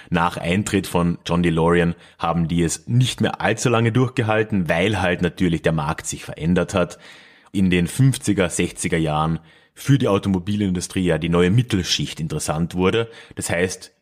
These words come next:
günstigere Autos für die breitere Masse, das hat Packard nicht gemacht. Aber trotzdem, also John DeLorean,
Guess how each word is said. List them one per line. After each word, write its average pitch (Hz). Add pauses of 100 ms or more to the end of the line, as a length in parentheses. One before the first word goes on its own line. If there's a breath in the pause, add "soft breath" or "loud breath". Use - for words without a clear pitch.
günstigere 143
Autos 113
für -
die 98
breitere 80
Masse, 80 (380)
das -
hat 71
Packard 73
nicht 101
gemacht. - (720 soft breath)
Aber 180
trotzdem, 110
also 95
John 135
DeLorean, 165